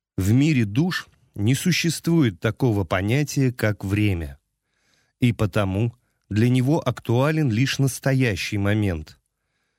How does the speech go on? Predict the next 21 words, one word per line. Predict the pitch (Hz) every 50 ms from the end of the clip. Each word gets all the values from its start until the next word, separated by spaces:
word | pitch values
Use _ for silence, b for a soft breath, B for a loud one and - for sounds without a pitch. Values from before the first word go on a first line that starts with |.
| _ _ _
Спрашивайте | _ - - - - 120 123 131 135 131 - 131 113 117 113 107 - - -
о | - - 113 104
том, | - - - 139 151 160 160 151 b b b b b b b _
какие | - 120 117 - - 147 170 175 165 160
решения | 135 127 - - - 139 147 151 151 147 143 135 135
и | - 127 113
действия | 101 98 104 120 143 156 147 - - 143 147 147 147 147 139 b b b b b b _ _ _
вам | - 107 90 117 131 147 151 131
нужно | 123 143 151 147 131 147 147
предпринять | 127 - 135 123 - - - 113 113 113 123 139 147 - - -
именно | 143 139 143 147 139 143 143 139 139
сейчас. | 127 - - 131 123 - - 139 123 90 78 - - - _ _ _ _ _ _ _ _ _ _ _ _ _ _
Каков | - 113 104 - - 180 170 135
будет | 117 131 165 143 147 127 123
результат | 127 117 104 113 110 107 - 139 131 120 - _
того | - 110 104 107 101
шага, | - - - 110 113 131 135 139 139 143 b b b b b b b b
который | - 135 123 - - - 170 180 180 175
вы | 165 123 120 143
собираетесь | 156 - - 131 120 123 120 120 117 110 107 95 98 104 92 82
сделать | 85 80 82 110 123 139 143 147 143 -